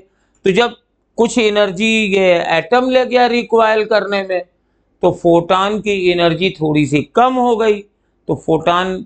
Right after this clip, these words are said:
की wavelength थोड़ी सी ज़्यादा हो गई, तो greater than nine by eight R इसका answer होगा। Generally हम लोग इसको ignore कर देते हैं और जो transition निकालते हैं उसमें ये मानते हैं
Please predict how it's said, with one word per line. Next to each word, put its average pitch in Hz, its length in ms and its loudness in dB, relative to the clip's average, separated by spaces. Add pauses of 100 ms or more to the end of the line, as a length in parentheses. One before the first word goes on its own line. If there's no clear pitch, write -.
(160)
की 160 160 -2
wavelength 147 500 2
थोड़ी 135 320 -2
सी 123 180 -4
ज़्यादा 151 360 2
हो 185 260 0
गई, 165 260 -4 (420)
तो 143 220 0
greater 165 560 2
than 175 320 0
nine 151 280 -2
by 143 200 2 (140)
eight 135 460 2
R - 20 -4
इसका 147 340 -2
answer 127 480 -2
होगा। 113 460 0 (500)
Generally 190 460 2
हम 202 180 -2
लोग 202 200 -2
इसको 180 600 -2 (380)
ignore 170 520 0
कर 170 140 0
देते 160 300 -2
हैं 170 260 -2
और 202 220 2
जो 165 180 0
transition 151 640 -4
निकालते 151 560 -2
हैं 170 160 -4
उसमें 165 360 -6
ये 151 180 0
मानते 143 440 -4
हैं 170 340 -4